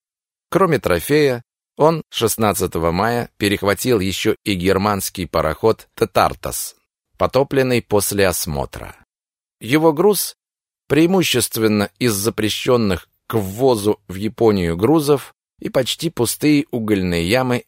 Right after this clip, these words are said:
не оставляли выбора. Экипаж перевезли на борт крейсера и теперь ждали удобного момента для переправки его на берег. С последними двумя крейсерами в точку рандеву пришёл также наш пароход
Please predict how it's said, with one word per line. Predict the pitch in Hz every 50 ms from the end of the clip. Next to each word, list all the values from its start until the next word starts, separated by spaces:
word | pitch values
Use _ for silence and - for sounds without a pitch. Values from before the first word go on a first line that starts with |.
| _
не | - 107 110
оставляли | 104 104 - - - 82 80 92 107 110 110 110 - _ -
выбора. | 82 85 82 73 65 67 65 - 53 - _ _ _ _ _ _ _ _ _ _ _ _ _ _ -
Экипаж | - - - - 110 - - 131 160 147 - - _ _ _ -
перевезли | - 165 160 156 139 139 117 117 131 143 135
на | 123 117
борт | 110 113 120 117 - -
крейсера | - 131 135 156 160 147 - - 147 139 143 131 - _ _ _ -
и | - 160
теперь | - - - - 147 151 139
ждали | 110 90 87 110 117 123 127 120 - -
удобного | 101 95 98 110 104 92 98 92 82 82 85
момента | 82 80 90 110 139 147 143 135 - 135 120 123 - _ _ _ _ _ _
для | - 127 170 175
переправки | - - 120 117 - - 92 107 123 123 - - - 127
его | - - 82 85 85 78 92 101
на | 107 101 87
берег. | 69 71 69 65 60 60 - - - - - _ _ _ _ _ _ _ _ _ _ _ _ -
С | - -
последними | - 110 104 - 123 143 156 143 107 92 92 92 90
двумя | 82 85 92 95 98 101 92 -
крейсерами | - 101 90 87 - - - 85 82 120 147 151 127 90 65 62 - _ _ _ _ _ _ _
в | - -
точку | - 135 123 - - - 104 95
рандеву | 98 95 90 85 80 90 92 113 147 160 147 143 _ -
пришёл | - 98 98 - - 160 160 156
также | - - 131 135 131 110 113 107
наш | 104 107 110 104 - -
пароход | - 80 78 82 - - 120 120 -